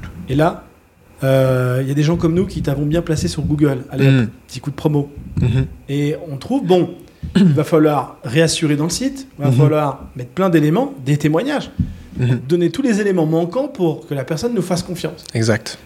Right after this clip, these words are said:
Speaker 1: Et pour passer, euh, à l'achat. Parce qu'il
Speaker 2: Ouais.
Speaker 1: faut pas oublier qu'on ne vend pas, il faut le dire, on vend pas spécialement avec, euh, de la rationalité.
Speaker 2: Mhm. Oui.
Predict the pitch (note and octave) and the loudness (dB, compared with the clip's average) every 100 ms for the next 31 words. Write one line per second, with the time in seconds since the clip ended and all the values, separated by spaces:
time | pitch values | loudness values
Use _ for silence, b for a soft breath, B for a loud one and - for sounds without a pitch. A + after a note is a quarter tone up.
0 | - A#2 - E3 E3+ - C#3+ - F3+ F#3+ | -12 -10 2 2 2 0 0 2 4 4
1 | C#3+ C3 C3 - D3+ - C3+ B2+ - B2 | 2 -2 -6 -2 -2 -2 -4 -8 -12 -6
2 | A#2 D3+ D#3+ F3 E3+ A3 F#3+ D#3 C#3 C#3+ | -2 0 2 2 0 -4 -2 0 0 2
3 | F#3+ F#3+ F#3+ B B B B B B B | 2 0 -2 B B B B B B B
4 | B _ _ _ A4 - D#3+ D#3+ G#3 D3+ | B _ _ _ -14 -4 -2 0 2 0
5 | C#3 C#3 F3 E3+ - E3 E3+ F3 F3+ E3+ | 0 0 2 2 0 2 2 2 2 2
6 | D3 C#3+ D3 C#3+ D3 C#3 C#3 C3+ C#3 C#3 | 2 0 -4 -4 -4 -4 -6 -6 -4 -2
7 | - D3 C#3+ D#3 A3 - - C#3+ C3+ C#3+ | 2 4 4 4 2 -2 -4 2 4 4
8 | - _ _ _ - - A#2 | 0 _ _ _ -20 -4 -4